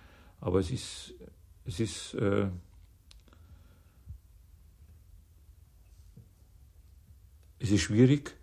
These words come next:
weil, weil es in der Regel Leute sind, die wir an der grünen Grenze festnehmen, die schwarz über die grüne Grenz-,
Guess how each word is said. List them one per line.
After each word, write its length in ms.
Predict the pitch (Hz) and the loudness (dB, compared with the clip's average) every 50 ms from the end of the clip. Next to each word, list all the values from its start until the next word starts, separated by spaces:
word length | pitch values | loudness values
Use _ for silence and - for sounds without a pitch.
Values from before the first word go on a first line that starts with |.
| - - - - - - | -20 -20 -20 -20 -20 -10
weil, 460 | - 107 101 98 98 95 98 - - | 0 4 6 8 8 6 6 2 4
weil 200 | - 107 101 101 113 | 6 6 6 6 4
es 160 | 117 82 - | 2 2 4
in 80 | 120 | 6
der 120 | 101 104 92 | 8 8 8
Regel 340 | 107 110 117 120 123 - - - - - | 8 8 6 4 2 2 -4 -10 -12 -8
Leute 400 | 117 113 95 92 98 107 113 - | -6 0 4 4 4 4 4 4
sind, 380 | - 123 120 123 127 120 117 - - - - - - - - - - - - - | 4 6 6 6 4 2 0 -4 -10 -20 -20 -20 -20 -20 -20 -20 -20 -20 2 4
die 160 | 110 98 87 | 4 6 8
wir 420 | 107 139 156 147 120 98 85 82 82 | 10 12 12 12 12 12 10 6 2
an 120 | - 104 | 4 4
der 100 | 101 95 | 4 6
grünen 260 | 87 107 117 117 110 | 6 8 8 8 8
Grenze 520 | 95 101 104 117 127 127 - 131 120 113 110 - - - | 8 8 8 6 6 6 6 6 6 4 2 -2 -10 -18
festnehmen, 640 | - - - 123 107 - - 123 117 117 113 113 107 | -4 2 4 4 4 4 4 4 6 6 6 6 6
die 140 | 98 101 90 | 6 4 2
schwarz 360 | 82 - 98 104 - - - | 4 4 6 4 4 4 0
über 160 | - - 104 | 0 2 2
die 80 | 92 101 | 2 2
grüne 240 | 95 110 120 107 107 | 4 4 6 6 8
Grenz-, 360 | 98 104 110 113 - - - | 6 6 4 4 0 -4 -6